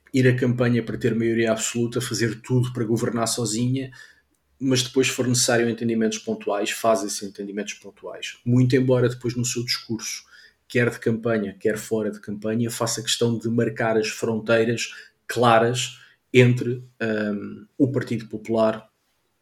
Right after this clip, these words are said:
e o Vox. Ah, o que é que a direita portuguesa pode aprender de Isabel Dias Ayuso? Olha, eu não sei se tenho condições para ensinar seja o que for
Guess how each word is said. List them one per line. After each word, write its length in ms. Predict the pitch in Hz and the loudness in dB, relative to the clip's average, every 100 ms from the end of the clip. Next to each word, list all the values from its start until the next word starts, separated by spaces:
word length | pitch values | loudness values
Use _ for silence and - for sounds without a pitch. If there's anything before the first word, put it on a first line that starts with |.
| - | -2
e 100 | 110 | 0
o 60 | 101 | 0
Vox. 540 | 95 95 92 - - - - - - - - - - - - - | -2 -6 -4 -8 -8 -16 -14 -12 -12 -12 -14 -14 -16 -18 -18 -4
Ah, 340 | 117 113 107 | -2 -2 -4
o 100 | 107 | -6
que 120 | - 190 | 0 6
é 20 | |
que 100 | 165 | 8
a 60 | |
direita 320 | 143 143 143 143 | 8 8 8 4
portuguesa 400 | - 131 131 127 | 2 2 2 4
pode 220 | 127 120 | 2 2
aprender 400 | 123 117 123 113 | 4 4 4 4
de 60 | 113 | 4
Isabel 320 | 113 113 110 | 2 2 2
Dias 240 | 110 107 | 2 2
Ayuso? 360 | 110 101 95 107 | 2 0 -4 -2
Olha, 140 | 104 | 2
eu 80 | 123 | 6
não 160 | 131 127 | 6 4
sei 200 | 131 123 | 2 2
se 280 | - - | 2 2
tenho 260 | - 123 120 | 4 6 4
condições 540 | 123 110 110 - 113 | 2 0 0 0 -2
para 140 | - 110 | 0 -2
ensinar 340 | - 110 107 | 0 0 0
seja 240 | - 104 107 | 0 0 0
o 80 | |
que 60 | - | -2
for 340 | - 104 101 | -4 -4 -4